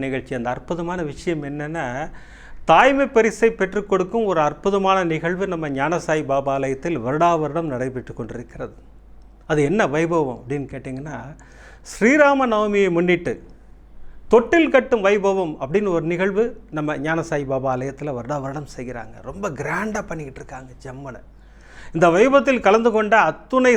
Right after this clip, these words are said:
சகோதர சகோதரிகளுக்கும், கிட்டத்தட்ட தொண்ணூறு சதவிகித சகோதரிகளுக்கு தாய்மை பரிசை அள்ளி கொடுக்கிறார் சாய்நாதர். அவருடைய கர்மாவின் அடிப்படையில் அந்த பரிசு பிரமாதமா கிடைச்சிக்கிட்டு இருக்கு. இந்த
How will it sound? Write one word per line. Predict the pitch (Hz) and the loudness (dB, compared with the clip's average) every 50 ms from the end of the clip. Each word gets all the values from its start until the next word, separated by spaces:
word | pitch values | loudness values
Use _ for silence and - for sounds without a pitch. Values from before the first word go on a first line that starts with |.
| - - | 4 2
சகோதர | 214 202 202 220 220 220 214 190 202 | 0 2 4 4 6 6 4 2 0
சகோதரிகளுக்கும், | 190 185 185 185 180 180 170 165 151 127 - 123 - - - - - - - - - - - - - - | 0 2 2 2 2 2 2 0 0 -2 -4 -10 -12 -12 -16 -20 -20 -20 -20 -20 -20 -20 -20 -20 -6 -2
கிட்டத்தட்ட | 160 160 170 156 185 180 240 240 214 156 - - - - - - - - | -2 0 0 -2 0 4 6 6 6 4 2 -4 -14 -20 -20 -20 0 4
தொண்ணூறு | 180 202 233 262 294 294 277 269 - - | 6 6 8 8 6 6 6 6 4 2
சதவிகித | 220 220 226 220 220 220 214 208 196 208 190 165 - | 2 2 4 4 4 2 0 0 2 0 0 0 0
சகோதரிகளுக்கு | 175 190 196 226 226 208 202 175 180 180 175 180 - 233 247 - - - - - - - - - - - - | 0 4 6 6 6 6 4 2 0 -2 -2 -4 -6 -6 -6 -8 -12 -16 -18 -18 -16 -14 -14 -14 -4 2 4
தாய்மை | 175 196 226 233 233 208 - | 6 6 6 4 2 2 2
பரிசை | 202 185 180 170 - 185 180 151 135 | 0 0 0 -2 -2 0 2 2 2
அள்ளி | 151 180 190 196 | 2 2 0 0
கொடுக்கிறார் | - - 165 151 - - 147 147 143 - - - | 0 -4 -6 -4 -6 -8 -8 -8 -8 -10 -10 -10
சாய்நாதர். | - 131 127 120 120 117 107 110 - - - - | -8 -8 -8 -8 -10 -10 -10 -12 -14 -14 -8 -6
அவருடைய | 143 143 139 135 127 123 120 - | -4 -4 -4 -4 -4 -6 -4 -6
கர்மாவின் | 143 143 147 170 170 160 165 160 139 | -6 -4 -2 -2 -2 -2 -2 -4 -6
அடிப்படையில் | 135 147 143 - 143 139 151 170 165 147 | -6 -8 -8 -8 -8 -6 -6 -4 -6 -6
அந்த | 127 117 143 - - | -8 -10 -10 -10 -8
பரிசு | 139 135 131 - 143 - - - | -8 -8 -8 -10 -12 -14 -12 -14
பிரமாதமா | 120 123 143 147 147 147 156 147 - - | -12 -10 -8 -8 -8 -10 -12 -12 -14 -14
கிடைச்சிக்கிட்டு | 123 123 - - 127 117 - - | -16 -16 -16 -18 -18 -18 -18 -18
இருக்கு. | 123 - - - - - - - - - - - - - - - - - - - - - - - - - - - | -20 -20 -20 -20 -20 -20 -20 -20 -20 -20 -20 -20 -20 -20 -20 -20 -20 -20 -20 -20 -20 -20 -20 -20 -20 -12 0 4
இந்த | 185 214 240 | 4 6 8